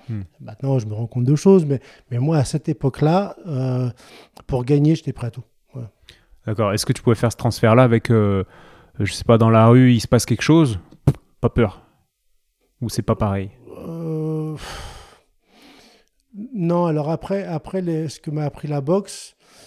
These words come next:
Speaker 2: c'est, c'est à voir. À voir si une situation, c'est, c'est compliqué ou, ou moi, moi, moi, je, je, je vois les gens. Je les, je, je ressens les gens. Je, je, je, j'a-, j'arrive à ressentir. Et à partir de là, moi, moi, je m'énerverai pas. C'est comme je disais tout à l'heure.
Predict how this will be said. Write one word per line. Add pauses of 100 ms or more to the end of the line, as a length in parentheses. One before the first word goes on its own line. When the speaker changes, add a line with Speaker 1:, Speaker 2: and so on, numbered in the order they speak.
(160)
Speaker 2:
c'est,
c'est
à
voir.
À
voir
si
une
situation,
c'est,
c'est
compliqué
ou, (420)
ou (140)
moi,
moi,
moi,
je,
je,
je
vois
les
gens. (240)
Je
les,
je,
je
ressens
les
gens. (580)
Je,
je,
je,
j'a-,
j'arrive
à
ressentir. (600)
Et
à
partir
de
là,
moi,
moi,
je
m'énerverai
pas.
C'est
comme
je
disais
tout
à
l'heure.